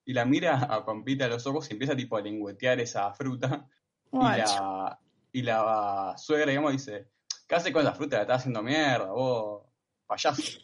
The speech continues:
Speaker 1: Entonces, como que te muestra que para mí esta, este erotismo es una pelotudez. Como que se ríe del, del, el erotismo en donde no lo hay, porque ni violar a alguien que está dormido, ni chupar una fruta es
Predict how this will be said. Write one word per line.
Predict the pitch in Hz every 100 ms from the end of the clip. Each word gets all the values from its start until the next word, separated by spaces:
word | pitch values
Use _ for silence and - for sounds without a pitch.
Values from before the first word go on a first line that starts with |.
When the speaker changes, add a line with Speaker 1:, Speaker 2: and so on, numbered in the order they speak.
| _ - _ _ - -
Speaker 1:
Entonces, | 131 185 -
como | 143 117
que | 113 110
te | 120 120
muestra | 180 - 110
que | 104 98 95 95 - -
para | 107 104
mí | 107 113 110 -
esta, | 123 - 123 110 107 76 -
este | 123 127
erotismo | 113 107 135 131 135 135 143 - _ _ _ _
es | 127 123 135
una | 120 110
pelotudez. | 107 104 104 101 95 - _ _ -
Como | 120
que | 123
se | 117 117
ríe | 139 175 156
del, | 117 110 101 101 101
del, | 110 110 -
el | 113 104
erotismo | 104 104 101 139 160
en | 113
donde | 101 101
no | 113
lo | 104
hay, | 127 113
porque | 104 95 98 95 _ _ _ -
ni | 117 107
violar | 104 123 120
a |
alguien | 123 123
que |
está | 117 113
dormido, | 117 120 113 104
ni | 107 101
chupar | 107 - 110
una | 117 104
fruta | 120 131 147 139 -
es | 113 107 - -